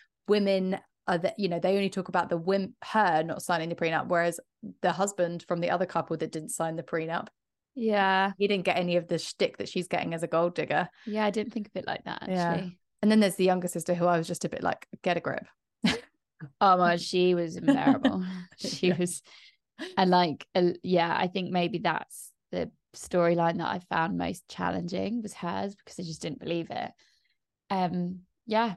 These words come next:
Speaker 2: just, it was just a lo-, a lot of rich people, like, obsessed with tablescapes.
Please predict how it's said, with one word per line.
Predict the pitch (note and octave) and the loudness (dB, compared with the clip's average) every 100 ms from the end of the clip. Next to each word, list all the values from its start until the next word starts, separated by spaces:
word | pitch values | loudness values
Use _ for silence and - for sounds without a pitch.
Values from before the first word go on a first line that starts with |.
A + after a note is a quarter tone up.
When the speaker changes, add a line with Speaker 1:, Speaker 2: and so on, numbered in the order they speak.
| - | -10
Speaker 2:
just, | - G#3+ - - - | -8 -8 -8 -16 -12
it | - | -10
was | - G#3+ | -10 -8
just | B3+ | -8
a | C#4 | -4
lo-, | C#4 - | -4 -2
a | - A3 A3 - | -2 -4 -10 -6
lot | A#3+ A#3+ - | -2 -2 -2
of | G3 | -2
rich | A#3 - | -4 -4
people, | A#3 G#3+ G#3+ | -6 -4 -2
like, | G3 F#3+ - - _ _ _ | 0 -2 -4 -14 _ _ _
obsessed | G#3+ - G#3 F#3 - | -12 -8 -6 -6 -6
with | G3+ F3+ _ | -6 -6 _
tablescapes. | - F#3+ F#3 F3 - F#3+ - | -2 -2 0 -4 -6 -8 -10